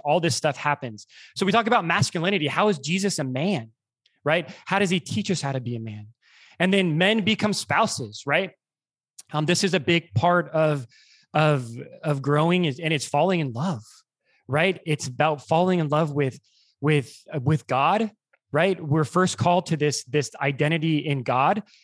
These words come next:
and then we're called to, to give our lives to, for the, our beloved, right? Priests, religious, l-, uh, lay, lay faithful, we're called to be, to be men who are in love, right? And, um, I,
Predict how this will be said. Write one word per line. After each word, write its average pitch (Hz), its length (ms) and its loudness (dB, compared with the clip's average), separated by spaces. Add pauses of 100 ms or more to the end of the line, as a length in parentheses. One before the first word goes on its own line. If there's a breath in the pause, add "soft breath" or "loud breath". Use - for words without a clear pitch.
and 165 140 0
then 165 60 2
we're 151 100 2
called 185 400 0
to, 180 240 0 (220 loud breath)
to - 80 0
give 180 200 0
our 185 120 2
lives 160 280 0
to, - 140 -2
for 170 220 -4
the, 190 100 0
our 165 140 0
beloved, 147 460 -4 (460)
right? 160 240 0 (380 loud breath)
Priests, 208 320 2
religious, 180 560 0 (280)
l-, 156 300 -8
uh, 165 180 2
lay, 160 300 2
lay 160 240 0
faithful, 226 580 -2 (200 soft breath)
we're 156 120 -2
called 190 400 2
to 175 100 -4
be, 170 220 -2
to - 180 -4
be 175 120 0
men 170 180 0
who 165 140 0
are 156 100 2
in 139 120 -4
love, 143 260 2 (540)
right? 151 240 0 (480 loud breath)
And, 156 300 2
um, 147 220 0
I, 160 360 -2